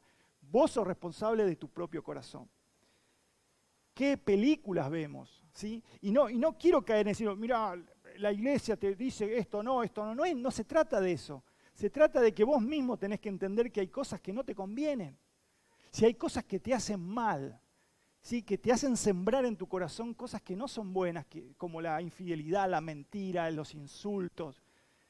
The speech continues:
¿Entendés? Porque eso vos vas metiendo en tu corazón. No pasa nada,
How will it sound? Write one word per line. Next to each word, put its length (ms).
¿Entendés? 400
Porque 240
eso 180
vos 160
vas 160
metiendo 340
en 60
tu 120
corazón. 520
No 200
pasa 260
nada, 400